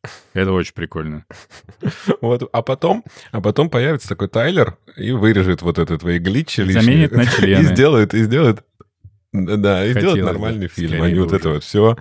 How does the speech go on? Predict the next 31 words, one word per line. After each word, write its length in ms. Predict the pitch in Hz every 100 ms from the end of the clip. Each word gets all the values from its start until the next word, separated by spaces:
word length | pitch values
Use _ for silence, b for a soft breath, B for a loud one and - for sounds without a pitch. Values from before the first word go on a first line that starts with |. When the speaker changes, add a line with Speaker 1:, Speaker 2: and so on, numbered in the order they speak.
| B B B -
Speaker 2:
режиссерское 680 | 87 90 87 104 - 101
видение. 400 | 90 85 76 73 - _
Фактов 340 | 170 - 131
много, 400 | 135 147 160 123
не 160 | 95 113
буду, 520 | 127 120 92 90 87
э, 40 | 82
да, 300 | 87 87 80
мне 120 | 82 85
кажется, 260 | 90 107
их 80 | -
перечислять, 420 | 101 - - 143
кому 180 | - 98
интересно, 400 | 92 98 101 92
их 120 | 87
найдете. 420 | 92 92 156 123 104
Э, 160 | 101
из, 320 | 101 98 - 123
э, 200 | 107 92
таких, 400 | 104 120 107 95
э, 160 | 95
интересных 340 | 95 110 113 -
фактов, 320 | 110 - -
которые 440 | - 95 101 95
редко 380 | 92 143 - 139
упоминаются, 760 | 101 92 101 101 90 82 - 80 -
э, 340 | 80 80 78 78
знаете 320 | 95 95 92
ли 60 |
вы, 140 | 87 135
что 340 | - 92 78